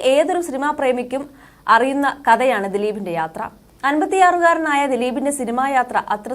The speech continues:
സുഖമുള്ളതായിരിക്കുന്നില്ല. അവസരത്തിന് വേണ്ടി അത്രയും അലഞ്ഞ നടന്മാരിൽ ഒരാൾ കൂടിയാണ് ദിലീപ്. കല്യാണരാമൻ, മീശവാദവൻ, തിളക്കം, സി ഐ ഡി മൂസ, ഗ്രാമഫോൺ തുടങ്ങിയ ശ്രദ്ധേയ സിനിമകളുടെ ഒരു നിര തന്നെ അക്കാലത്ത് പുറത്തിറങ്ങി. ദിലീപ്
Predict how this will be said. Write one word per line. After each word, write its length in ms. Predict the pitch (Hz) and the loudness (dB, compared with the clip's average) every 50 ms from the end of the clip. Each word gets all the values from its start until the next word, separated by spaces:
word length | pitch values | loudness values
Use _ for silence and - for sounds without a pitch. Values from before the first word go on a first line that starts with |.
| 254 | -8
സുഖമുള്ളതായിരിക്കുന്നില്ല. 1000 | - 208 208 254 254 262 240 214 196 185 175 170 175 170 - 180 175 175 175 190 240 - - - - - - - - - 220 | -8 -10 -8 -6 -6 -2 -2 0 0 0 0 0 -2 -4 -6 -8 -6 -4 0 0 0 -2 -2 -16 -20 -20 -20 -14 -2 2 4
അവസരത്തിന് 440 | 214 226 226 269 262 262 - 254 277 269 | 4 4 2 -2 -2 -2 -2 -4 -4 -2
വേണ്ടി 200 | 254 247 233 262 262 - 240 | -2 -2 -2 -2 -2 -2 -4
അത്രയും 320 | 233 - 269 302 330 339 311 277 | -4 -2 -2 0 0 0 0 0
അലഞ്ഞ 200 | 262 262 269 262 254 | 0 0 -2 -2 -2
നടന്മാരിൽ 460 | 233 214 214 226 240 247 240 233 233 226 202 | -2 -2 -2 -2 0 0 0 0 -2 -4 -2
ഒരാൾ 200 | 196 208 208 214 214 | -2 -2 -2 -2 -4
കൂടിയാണ് 340 | 226 208 196 185 175 170 170 170 | -4 -4 -4 -4 -4 -6 -6 -8
ദിലീപ്. 220 | 170 175 185 202 - - - - - _ - - | -8 -10 -10 -12 -14 -20 -20 -20 -20 _ 0 2
കല്യാണരാമൻ, 680 | 285 294 302 330 349 370 381 370 349 339 330 339 339 339 311 | 2 4 4 4 2 4 4 4 4 4 4 0 -2 -4 -4
മീശവാദവൻ, 680 | 277 277 285 - 339 302 302 285 277 269 269 254 269 339 415 - - - _ - | -6 -6 -6 -4 -2 2 4 2 2 2 0 -4 -4 -6 -8 -10 -16 -20 _ -2
തിളക്കം, 400 | 269 262 269 269 269 - 269 277 330 - - - | 2 2 2 2 2 -2 -2 -2 -2 -6 -10 -10
സി 80 | - 262 269 262 | -6 -2 0 0
ഐ 20 | 254 240 | 0 -2
ഡി 60 | 277 254 | -2 -4
മൂസ, 200 | 254 247 247 247 269 269 294 254 240 | -4 -4 -4 0 0 0 0 0 0
ഗ്രാമഫോൺ 480 | 226 233 226 240 233 233 240 233 240 233 240 | 0 0 0 0 -2 -4 -4 -6 -4 -4 -6
തുടങ്ങിയ 260 | 233 220 220 226 233 233 233 | -8 -6 -6 -6 -8 -8 -6
ശ്രദ്ധേയ 320 | 240 233 240 247 302 320 311 311 | -10 -10 -6 -6 -6 -6 -6 -8
സിനിമകളുടെ 500 | 254 254 247 240 240 233 226 214 202 277 311 - - - - - - | -8 -8 -6 -6 -4 -4 -2 -2 -2 -4 -4 -10 -16 -20 -18 -6 -2
ഒരു 140 | - 262 285 262 | 0 0 0 2
നിര 140 | 269 269 302 339 339 302 | 2 2 2 2 0 0
തന്നെ 160 | 254 220 175 - - 208 | -2 -2 -6 -4 -4 -6
അക്കാലത്ത് 420 | 208 208 254 247 240 240 233 226 226 208 | -4 -2 0 0 0 0 -2 -6 -6 -6
പുറത്തിറങ്ങി. 480 | 185 185 175 - 180 175 165 190 214 - - - - - - _ - 240 233 | -6 -6 -6 -6 -6 -6 -6 -8 -12 -14 -18 -20 -20 -20 -20 _ -4 -2 -2
ദിലീപ് 280 | 247 254 269 240 262 | 0 0 0 -2 -2